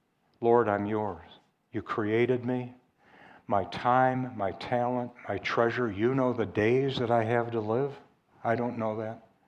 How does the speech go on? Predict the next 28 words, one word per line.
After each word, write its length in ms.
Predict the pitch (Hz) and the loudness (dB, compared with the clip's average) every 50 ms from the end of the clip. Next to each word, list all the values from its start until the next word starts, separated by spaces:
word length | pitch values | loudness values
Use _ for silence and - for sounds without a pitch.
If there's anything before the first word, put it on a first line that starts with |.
| _ _ - - - - - - - - | _ _ -20 -20 -20 -20 -20 -20 -16 -8
And 80 | - 123 | -8 -4
so, 160 | - - 135 | 0 2 4
Lord, 240 | 127 131 139 143 139 | 4 6 4 4 4
I 60 | 131 | 4
want 260 | 131 135 143 156 143 | 4 2 2 2 2
you 60 | 151 139 | 2 0
to 100 | 135 123 | 0 0
search 400 | - - - 156 151 143 - - | -2 0 0 0 0 0 -2 -2
me 80 | 120 | -2
and 100 | 107 107 | 0 0
know 120 | 110 113 117 | 2 0 0
if 80 | 113 | 0
there's 200 | - 117 98 - | -2 -4 -4 -2
anything 460 | 139 127 151 175 165 165 - 165 156 | -2 0 0 0 0 0 0 0 0
in 100 | 151 143 | 2 2
my 200 | 135 131 127 127 | 2 2 2 2
life 300 | 127 120 117 110 104 98 - | 2 2 2 2 2 0 -4
that's 220 | - 101 - - - | -6 -6 -6 -6 -4
displeasing 680 | - 107 - - - 117 107 104 98 92 85 87 85 82 | -4 -6 -6 -6 -4 -4 -2 -2 -2 -4 -6 -8 -8 -10
to 140 | - - | -10 -10
you 160 | 90 82 85 87 - | -8 -8 -8 -10 -10
so 180 | - - 113 | -4 -4 -2
that 80 | 104 98 | 0 2
I 80 | 113 120 | 2 2
might 280 | 123 123 123 120 - | 2 2 0 0 -2
confess 480 | - - 120 107 - - 131 123 - - | -4 -4 -4 -4 -2 -2 -2 -2 -2 -6
it. 80 | - | -6
Lord, 340 | 107 107 113 120 127 123 120 | -4 -2 0 2 2 2 0